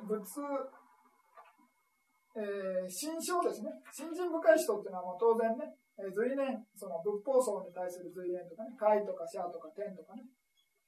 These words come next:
この六種類の随念っていうのが、心象にあってるというようなんですね。まあ、これはわかりやすいですね。もうそのものですからね。信心深い人っていうのはそういう気持ちが起こしやすいわけですから、集中しやすい。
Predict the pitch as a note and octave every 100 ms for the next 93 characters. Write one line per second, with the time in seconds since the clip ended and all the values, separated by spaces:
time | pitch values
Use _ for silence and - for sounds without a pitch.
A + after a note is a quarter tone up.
0 | _ - G3+ G3+ A3+ - D#4+ C4 G#3 F3+
1 | G3 G#3 G3 F#3 F3+ F#3+ B3 D#4 C4 -
2 | - _ - - - - - G#3+ G3+ -
3 | F#3+ G#3 - - - D#3+ - _ _ _
4 | _ _ _ _ _ _ _ - F3 D#3+
5 | D3+ _ _ A#3+ C#4 - _ _ _ -
6 | A#3+ C4 D#4 C4+ A#3 A#3 A3+ - B3 -
7 | A3 - G#3 G#3+ F#3+ G#3+ A3+ A#3+ - -
8 | A3 A3+ _ _ _ _ _ _ G#3+ G3+
9 | G3+ F#3+ F#3 D#3+ - - - D#4+ B3 G3
10 | F#3 F3+ F#3+ E3+ E3 D#3+ E3+ G3+ G#3 G3
11 | F#3 F#3+ D#3 D#3+ - - - A#3 A3 A3+
12 | A3 G3 -